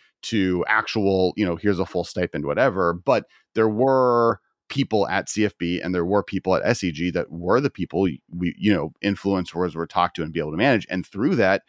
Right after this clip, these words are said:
you see the cosplay community massively explode, um, with Christine, Olivia, Tappy, et cetera, being able to work with them to actually create specific event content.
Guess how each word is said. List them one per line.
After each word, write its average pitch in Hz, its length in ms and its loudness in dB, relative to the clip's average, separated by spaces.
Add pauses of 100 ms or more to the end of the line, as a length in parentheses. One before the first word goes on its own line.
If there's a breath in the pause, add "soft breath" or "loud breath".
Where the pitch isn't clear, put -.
(200 soft breath)
you 98 100 -6
see 104 220 -2
the 87 120 -4
cosplay 90 440 0
community 92 480 0 (420 soft breath)
massively 104 580 -2
explode, 78 600 -6 (360 soft breath)
um, 78 580 0
with 90 380 -2
Christine, 92 800 -2
Olivia, 87 460 -2
Tappy, 85 560 -4
et - 180 -10
cetera, 82 480 -2 (280 loud breath)
being 95 180 2
able 85 160 -2
to 82 100 -2
work 80 240 -4
with 92 120 -8
them 85 160 -4
to 82 140 -4
actually 87 280 -6
create 87 300 -6
specific - 480 -4
event 76 260 0
content. - 400 -2